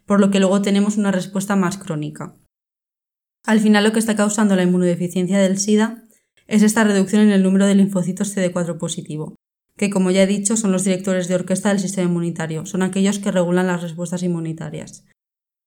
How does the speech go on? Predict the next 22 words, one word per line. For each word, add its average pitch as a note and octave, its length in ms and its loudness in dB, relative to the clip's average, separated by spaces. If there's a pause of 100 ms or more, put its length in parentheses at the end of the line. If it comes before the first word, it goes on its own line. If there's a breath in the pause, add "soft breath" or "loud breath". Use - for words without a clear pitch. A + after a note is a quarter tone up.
(540)
Por G#3+ 140 2
lo G3+ 100 4
que G3 80 0
al G3 100 4
no G3 80 4
funcionar G#3 460 4
estas, A#3 560 0
se G#3 80 2
pueden F#3+ 220 2
producir F#3+ 340 0
infecciones F#3 520 -2
oportunistas, G#3 1080 -2 (420)
eh, F3+ 460 0
porque F#3+ 180 0
el F3+ 80 -2
cuerpo F#3 280 0
no G3 120 4
puede F#3 200 2
combe-, F3+ 360 -2
combatir F3+ 420 0
estas F#3 240 -4
infecciones, G#3+ 800 -2